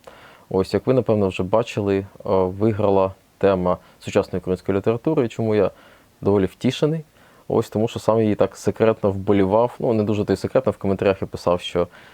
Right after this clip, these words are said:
мені б хотілося, щоб вона виграла, щоб мати змогу, при тому, що я не завжди комфортно в ній почуваюся, в літературі цій, е, мати змогу все одно з нею більше ознайомитись.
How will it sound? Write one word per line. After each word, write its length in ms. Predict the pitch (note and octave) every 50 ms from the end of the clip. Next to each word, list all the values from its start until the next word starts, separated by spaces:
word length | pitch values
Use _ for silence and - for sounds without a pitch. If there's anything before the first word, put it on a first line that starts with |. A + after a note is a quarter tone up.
| - _ -
мені 140 | G2 G2+ G#2+
б 60 | G2
хотілося, 460 | - G2 F2+ - A2 G#2+ G2+ F#2+ G2
щоб 160 | F2+ - F2+ E2
вона 140 | F#2 F#2
виграла, 380 | F#2+ A#2 C3 B2 A#2+ G#2 G2 F#2+
щоб 380 | - - - F2+ F2+ E2+ - -
мати 340 | F#2+ G2 G2+ F#2+ - G2
змогу, 580 | F2+ - - G2+ G#2+ G#2+ G#2 F#2+ G2 F2+ F#2 F2+ - - - - - _ _
при 100 | - G#2+
тому, 240 | - A#2 A2 G#2 G2+
що 160 | - - G#2+
я 80 | G#2 G2
не 100 | G2+ G2+
завжди 380 | G2 G#2+ G2+ G2+ G2+ G2 G#2+
комфортно 540 | G2 - G2+ G2 - C3+ D3+ - C3 A#2 G#2
в 80 | G2+ G#2
ній 120 | G#2+ G2
почуваюся, 640 | - G2+ F#2+ - - G#2 G2+ F#2 F2+ F2 F2 - G2
в 60 | F#2
літературі 500 | F#2+ F2 - F#2+ F#2+ F2+ - G2 - F2
цій, 280 | - - - - - - - - - - - - - _ -
е, 100 | - F#2
мати 260 | G2 G2+ G#2 G#2 - F#2+
змогу 240 | G2 G#2+ G#2 G2
все 180 | F2+ - - G2
одно 200 | F#2 G2 G2 F#2+
з 80 | - -
нею 140 | F2+ F2+
більше 280 | F2+ E2+ F2+ - - F2+
ознайомитись. 720 | F2 F2 - G2 F#2+ E2+ D2+ D#2 - - - - - -